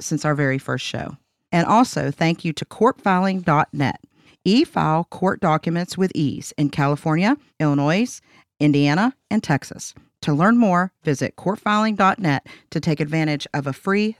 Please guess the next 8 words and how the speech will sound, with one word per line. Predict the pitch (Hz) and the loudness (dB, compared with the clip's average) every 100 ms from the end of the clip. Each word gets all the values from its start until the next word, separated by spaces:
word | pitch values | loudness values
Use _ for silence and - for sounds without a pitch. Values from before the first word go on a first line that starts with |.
| - | -2
thirty-day | 160 160 151 131 135 139 | 0 0 0 0 -2 -6
trial. | - 123 98 - _ _ _ _ _ _ - | -4 -4 -4 -8 _ _ _ _ _ _ -6
So | - 185 | 0 2
I | - 262 480 | 2 0 0
am | 202 | -4
so | - - 180 190 208 | -2 0 4 4 4
very | 220 190 196 | 2 2 0
excited, | 202 - 147 147 151 156 | -2 0 2 2 2 0